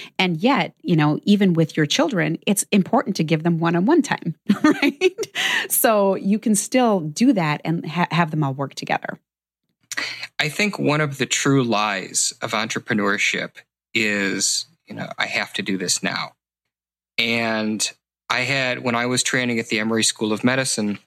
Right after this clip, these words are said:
Speaker 2: one of the residents said to me, "The work will always get done." And what he meant by that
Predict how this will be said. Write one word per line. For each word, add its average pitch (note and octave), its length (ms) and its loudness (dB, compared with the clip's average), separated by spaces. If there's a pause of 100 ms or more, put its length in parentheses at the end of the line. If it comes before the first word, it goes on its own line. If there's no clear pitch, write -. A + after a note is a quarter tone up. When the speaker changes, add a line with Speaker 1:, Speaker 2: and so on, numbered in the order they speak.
(560)
Speaker 2:
one A2 220 2
of A2 80 -2
the G#2+ 100 0
residents G2+ 500 0
said G2+ 260 0
to G#2+ 100 -2
me, F#2+ 400 0 (680)
"The A#2+ 100 2
work A#2 260 2
will G#2 200 -2
always A#2+ 380 0
get - 240 -6
done." F#2 260 -6 (1040)
And C3+ 140 2
what D3 80 4
he C#3+ 80 2
meant D#3 280 0
by C3 200 -2
that G2+ 360 -4